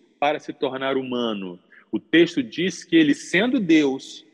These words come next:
abriu mão de ser Senhor para se tornar servo. E é isso que consiste a humildade.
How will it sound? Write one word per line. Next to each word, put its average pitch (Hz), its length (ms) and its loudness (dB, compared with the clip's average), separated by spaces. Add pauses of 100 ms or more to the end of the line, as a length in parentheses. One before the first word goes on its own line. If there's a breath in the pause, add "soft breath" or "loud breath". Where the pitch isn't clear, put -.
(180)
abriu 123 380 -2
mão 160 260 -6
de 165 80 -8
ser - 320 -6
Senhor 175 680 0 (300)
para 143 160 0
se 147 120 -12
tornar 139 320 -8
servo. 113 540 -6 (1700 soft breath)
E 175 100 6
é 202 100 6
isso 208 400 0
que 180 120 -4
consiste 147 640 -8
a 143 180 -2 (120)
humildade. 135 760 -2